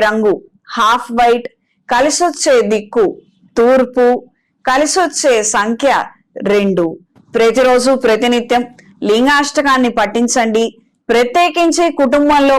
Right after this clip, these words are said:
కలహాలు, గొడవలు, కొంతమంది ప్రవర్తన బాలేక చికాకులు తరచుగా ఎదురవుతున్నట్లయితే రాబోయే మహాశివరాత్రి పర్వదినం నాడు అమృత పాశుపత హోమాన్ని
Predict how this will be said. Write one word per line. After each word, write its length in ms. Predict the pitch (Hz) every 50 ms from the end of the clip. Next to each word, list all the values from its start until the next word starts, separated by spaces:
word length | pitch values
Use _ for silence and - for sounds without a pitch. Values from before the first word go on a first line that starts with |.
| 262 262
కలహాలు, 480 | 247 226 233 254 262 262 254 247 254 262 254 - _ _ _ _ _ _ _ - - 185 185 202
గొడవలు, 460 | 220 226 247 247 262 254 247 254 254 247 - - _ _ _ _ _ _ -
కొంతమంది 500 | 247 247 247 254 262 254 262 277 294 349 294 - - 277
ప్రవర్తన 480 | 269 262 262 294 311 311 - 339 311 294 254 208 226
బాలేక 480 | 226 226 233 247 262 262 254 247 254 254 254 - - _ _ _ _ _ _ _ _ -
చికాకులు 540 | - 285 277 294 320 320 320 302 320 294 269 262 262
తరచుగా 420 | 240 240 240 - 285 269 277 277 262 240 226
ఎదురవుతున్నట్లయితే 1000 | 220 220 240 247 247 247 254 254 240 233 220 208 208 220 214 220 220 220 240 233 254 - _ _ _ _ _ _ _ - 208
రాబోయే 540 | 220 226 247 262 269 285 294 285 285 277 262 247 226
మహాశివరాత్రి 840 | 214 220 240 254 262 262 - - 262 233 247 240 233 226 233 220 220 208 220
పర్వదినం 560 | 214 208 226 240 254 247 262 247 240 226 226 220
నాడు 220 | 214 208 214 214 220 - _ _ _ _ _ - 190
అమృత 320 | 208 240 269 311 339 311 330 302 262 277
పాశుపత 460 | 240 240 247 - 240 233 240 208 226 214 220
హోమాన్ని 480 | 226 226 240 247 254 254 247 247 233